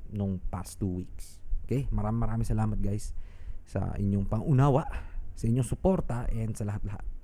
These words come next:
Okay? And sana magtuloy-tuloy na. And also nga pala, guys, gusto kong sabihin na yung upload,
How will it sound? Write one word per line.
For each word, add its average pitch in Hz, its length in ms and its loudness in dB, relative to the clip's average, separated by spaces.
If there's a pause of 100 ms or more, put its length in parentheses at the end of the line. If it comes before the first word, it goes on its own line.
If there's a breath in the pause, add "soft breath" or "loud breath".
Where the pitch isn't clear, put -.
Okay? 151 220 2 (800 loud breath)
And 107 480 0
sana 143 400 0 (1040)
magtuloy-tuloy 113 800 2
na. 117 240 -2 (260)
And 107 300 0
also 160 260 0
nga 139 140 -2
pala, 127 160 0
guys, 110 160 -2
gusto 110 160 -4
kong 107 100 -6
sabihin 101 460 -2 (1700 loud breath)
na 98 540 4 (2250)
yung 139 300 8 (1000)
upload, 127 460 4